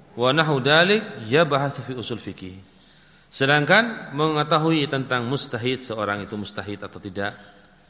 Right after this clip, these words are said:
syarat-syarat ijtihad, syarat-syarat ijtihad itu bisa dilakukan oleh seorang, dan hukumnya, dan semisal daripada itu semua dibahas di dalam kitab usul fikih.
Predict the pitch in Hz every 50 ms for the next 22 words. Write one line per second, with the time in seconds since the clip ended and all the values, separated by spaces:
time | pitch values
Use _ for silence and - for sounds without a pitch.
0 | _ - - - 143 139 131 127 117 - - 127 113 113 110 - - 110 - -
1 | - 101 95 107 101 101 101 - - - - 113 107 104 - 113 110 110 110 101
2 | - - 107 - - 113 104 101 - 107 95 113 104 101 95 - 98 92 95 98
3 | 104 101 - - - - - - - 113 113 110 - 123 120 110 107 104 - -
4 | 107 104 104 107 107 104 101 101 101 101 - - - - - - - - - -
5 | - - - - - - - - - - - - 139 143 131 123 143 165 156 -
6 | 160 143 131 123 117 113 107 107 107 - - - - - - - - - - -
7 | - - 131 135 139 131 123 - 151 147 151 160 156 156 165 139 123 123 117 107
8 | 120 113 117 117 113 107 107 107 - 120 113 117 131 147 151 156 135 113 120 113
9 | 101 127 135 139 139 147 147 135 - - - 110 101 104 104 101 98 - 110 -
10 | - 131 139 139 - - - - 165 139 - - 147 135 113 104 - 110 - -
11 | - 80